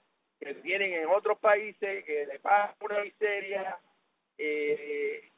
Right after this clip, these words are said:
y después los explotan. Todas esas tipas que vienen aquí te-, tienen que entrar en Cuba con dinero por detrás y llevar buenos regalitos, porque si no, no regresan. Y entonces todo así, es una maquinaria de terror,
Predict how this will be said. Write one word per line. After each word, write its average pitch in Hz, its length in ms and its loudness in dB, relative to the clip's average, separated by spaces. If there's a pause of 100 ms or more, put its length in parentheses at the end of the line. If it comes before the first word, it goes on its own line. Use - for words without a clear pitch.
y 151 100 -6
después 143 260 0
los 190 140 8
explotan. 180 440 0
Todas - 280 -20
esas 185 200 -2 (100)
tipas 196 280 -2
que 196 100 -6
vienen 185 180 -12
aquí 202 280 -8
te-, - 180 -6 (140)
tienen 170 200 -6
que - 160 -16
entrar 180 400 2 (920)
en 131 160 -10
Cuba 185 340 4
con 147 180 -2
dinero 165 360 0
por 143 160 -2
detrás 190 440 4 (580)
y 147 120 -12
llevar 147 340 2
buenos 185 340 0
regalitos, 160 760 0
porque 131 220 -12
si 135 140 -12
no, 160 160 4
no 156 100 2
regresan. 143 380 2 (1120)
Y 156 120 0
entonces 175 440 0
todo 214 180 6
así, 202 320 2
es 170 80 2
una 202 180 2
maquinaria 190 520 -2
de 175 60 2
terror, 190 560 0